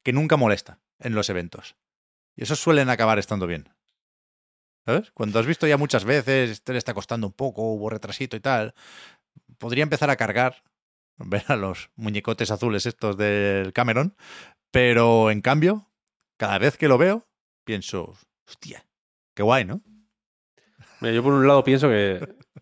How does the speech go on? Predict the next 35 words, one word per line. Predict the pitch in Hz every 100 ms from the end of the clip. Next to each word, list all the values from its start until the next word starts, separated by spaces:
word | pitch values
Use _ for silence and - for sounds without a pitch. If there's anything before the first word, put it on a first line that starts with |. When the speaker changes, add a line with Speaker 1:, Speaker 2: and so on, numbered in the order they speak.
| 151
Speaker 2:
o | -
sea, | 123
cuando, | 107 101 98 101
eh, | 107 107
viéndolo, | 104 131 147 170 180 185 - _ _ _ _ _ _
pienso, | 110 104 - 101 90 85 - _ _
"Esta | - 123
gente | 131 120
no | 110
tiene | 98
vergüenza". | 92 87 87 - - - -
Speaker 1:
<laughs> | - - - - 151 - 180 _ - - 139 _ _ _ - _ 104 -
Speaker 2:
Porque | 110 - 107
es | 107
el | 113 104 -
Speaker 1:
El | 104
Far | 113
Cry. | 107 120 101
Speaker 2:
o |
sea, | - 131 - _ _
yo | 135
no | 151
sabía | 160 143 160
que | 156
era | 139
tan | 139 139
Far | 131
Cry. | - 127 101
O | - _ _
sea, | - 113 107
Speaker 1:
Eh. | 107
Speaker 2:
ayer | 117 139
hubo | 151
momentos | 139 123 127 151 180 196 - _ - - _ _
que, | - 120 110 104 98 92 90 90